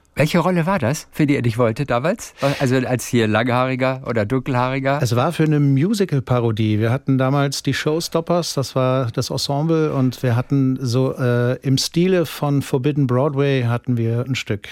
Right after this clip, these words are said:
Speaker 2: Das hieß, äh, Musical Confusical.
Speaker 1: Okay, wo man berühmte Musicals, äh, so ein bisschen veralbert, ne?
Speaker 2: Genau.
Speaker 1: Mit welcher Nummer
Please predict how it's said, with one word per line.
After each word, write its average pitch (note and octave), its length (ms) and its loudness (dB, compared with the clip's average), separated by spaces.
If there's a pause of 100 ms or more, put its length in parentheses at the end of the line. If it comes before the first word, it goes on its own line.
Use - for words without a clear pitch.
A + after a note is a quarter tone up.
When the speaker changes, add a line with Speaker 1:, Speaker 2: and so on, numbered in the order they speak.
(120)
Speaker 2:
Das - 180 -8
hieß, A2+ 380 -2
äh, G#2 320 2
Musical C#3+ 460 2
Confusical. B2 720 -4 (180)
Speaker 1:
Okay, G2 340 -4
wo B2+ 140 2
man A2+ 260 2
berühmte B2 380 0
Musicals, A2+ 640 0 (400)
äh, A#2 160 -2
so A2+ 100 0
ein A2 80 4
bisschen A2+ 240 2
veralbert, C#2+ 500 -4
ne? E3 220 2 (140)
Speaker 2:
Genau. A2+ 340 2 (220)
Speaker 1:
Mit G#2 220 0
welcher D#3 260 2
Nummer D3 360 2